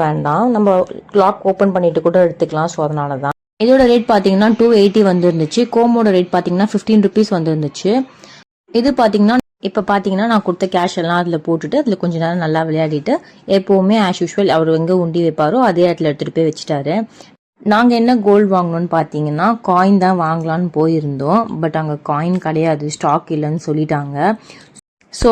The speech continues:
அதனால மகாலட்சுமி காயின் மாதிரி வாங்கினோம். இப்போ கோல்டு ரேட்லாம் பாத்தீங்கன்னா எக்கச்சக்கமா ஏறி போயிருக்கு. ஃபர்ஸ்ட்லாம்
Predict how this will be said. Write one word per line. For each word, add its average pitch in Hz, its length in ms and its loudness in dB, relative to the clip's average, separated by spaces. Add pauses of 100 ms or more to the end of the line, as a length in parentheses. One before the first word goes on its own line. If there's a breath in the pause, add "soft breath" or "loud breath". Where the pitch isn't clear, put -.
(100)
அதனால 202 320 4 (140)
மகாலட்சுமி 208 580 2 (120)
காயின் 190 320 2
மாதிரி 170 220 0 (100)
வாங்கினோம். 156 560 -2 (720)
இப்போ 196 140 0 (120)
கோல்டு 220 280 4
ரேட்லாம் 208 420 2
பாத்தீங்கன்னா 196 460 0
எக்கச்சக்கமா 190 520 -2 (140)
ஏறி 185 240 0
போயிருக்கு. 156 440 -2 (600 loud breath)
ஃபர்ஸ்ட்லாம் 226 420 0